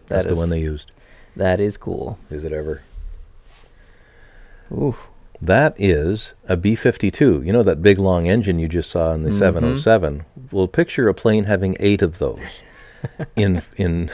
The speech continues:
Speaker 1: four pods of two. And that's really the same size engine on this aircraft. The B fifty-two was designed in the nineteen forties,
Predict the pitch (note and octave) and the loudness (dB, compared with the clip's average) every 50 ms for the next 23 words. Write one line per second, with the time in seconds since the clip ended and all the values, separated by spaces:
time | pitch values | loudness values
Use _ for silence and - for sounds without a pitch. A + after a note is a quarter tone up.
0 | - - - - - - G#2+ B2 C3+ - - - G#2 G2 G#2 G#2 F#2 F2+ D#2 - | -12 -16 -18 -6 2 4 6 6 6 4 2 2 2 2 2 2 0 -4 -6 -6
1 | - - A#2+ G#2 D2+ A#1+ B1 - - - - - - - - _ _ - F#2+ F2+ | 0 2 4 4 4 2 -2 -12 -20 -20 -20 -20 -20 -20 -20 _ _ -6 -2 -2
2 | F2 - - A#2 C3+ B2+ G#2 E2+ E2 - - G#2 F#2 F2+ F2+ F2 D#2+ - E2+ D#2 | -2 2 4 4 6 6 4 2 0 0 0 0 2 2 0 -2 -2 -2 -2 -2
3 | D2+ D2+ C#2+ D2 D2+ D#2 E2 D2+ C2+ A#1 A1+ A1+ C#2+ D2 D2 D2+ D2 D2+ C#2+ - | -2 -2 -2 -2 -2 -2 -4 -4 -8 -10 -14 -14 -12 -10 -8 -6 -6 -6 -6 -4
4 | D#2 D2 D2 - - - - - - _ - - D#2+ D#2+ A2+ C#3+ - - C#3 - | -6 -6 -6 -8 -12 -14 -14 -16 -20 _ -8 -6 -2 0 0 0 4 4 2 2
5 | - A2 F#2 - - A2+ G2+ F2+ E2 E2 D#2 D#2 - - F#2+ F2+ E2+ E2 F2+ F2+ | 2 -2 -2 0 0 0 0 0 0 -2 -4 -6 -8 -10 -6 -6 -4 -2 0 0
6 | F2 F2+ G2 A2+ C3 D3 D#3+ E3 D#3+ - - - - _ _ _ _ _ _ - | 2 2 2 2 2 0 0 -2 -4 -8 -12 -20 -20 _ _ _ _ _ _ -12
7 | - G2 F#2 F#2 F2+ F2+ F2 E2+ E2 - - F#2 E2 - - F#2 F2 E2 C#2+ B1 | -6 -2 0 0 0 0 0 -2 -4 -6 -8 -10 -8 -6 -2 0 0 0 0 -4
8 | - - - - - | -8 -12 -14 -18 -20